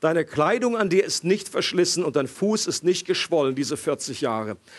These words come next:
So erkenne in deinem Herzen, dass der Herr, dein Gott, dich erzieht, wie ein Mann seinen Sohn erzieht. Und das ist ein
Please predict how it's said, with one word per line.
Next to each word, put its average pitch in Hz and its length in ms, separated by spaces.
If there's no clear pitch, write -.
So 185 160
erkenne 214 520
in 208 180
deinem 156 300
Herzen, 202 500
dass 180 200
der 143 140
Herr, 160 340
dein 160 320
Gott, - 360
dich - 220
erzieht, - 760
wie 190 180
ein 147 160
Mann 196 380
seinen 151 460
Sohn 170 560
erzieht. - 680
Und - 100
das 165 160
ist - 380
ein 147 160